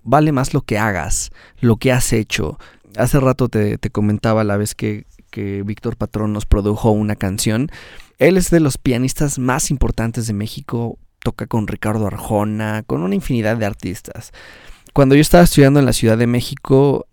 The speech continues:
platicamos y me comentó algo que siempre se me quedó grabado, ¿no? Dice, "Ahorita en las escuelas de música se preocupan más que se vean bonitas, ¿no? Les ponen, les pones una computadora, un controlador y órale, ¿no? Ya eres productor".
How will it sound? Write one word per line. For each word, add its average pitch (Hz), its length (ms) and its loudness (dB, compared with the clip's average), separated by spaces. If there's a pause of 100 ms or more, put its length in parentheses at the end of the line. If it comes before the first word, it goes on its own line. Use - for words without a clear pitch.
(100)
platicamos 123 960 2
y 107 240 0
me 117 120 0
comentó 120 360 0
algo 147 160 2
que 123 160 -8
siempre 127 260 -4
se 120 80 -4
me 98 140 -6
quedó 98 320 -4
grabado, 92 480 -4
¿no? 92 200 -2 (600)
Dice, 139 240 2
"Ahorita 165 240 6
en 196 80 4
las 151 100 2
escuelas 151 380 2
de 135 80 2
música 160 800 0 (260)
se - 160 0
preocupan 147 480 2
más 143 240 0
que - 140 -4
se - 100 0
vean 117 220 2
bonitas, 107 480 -2
¿no? 117 180 0
Les 120 140 -4
ponen, 120 380 0
les 110 180 -4
pones 117 280 -4
una 110 140 -6
computadora, 170 800 -2
un 120 140 -4
controlador 113 800 -2 (640)
y 117 220 -4
órale, 98 380 -2
¿no? 120 340 -6
Ya 123 220 -2
eres 110 160 -2
productor". - 540 -2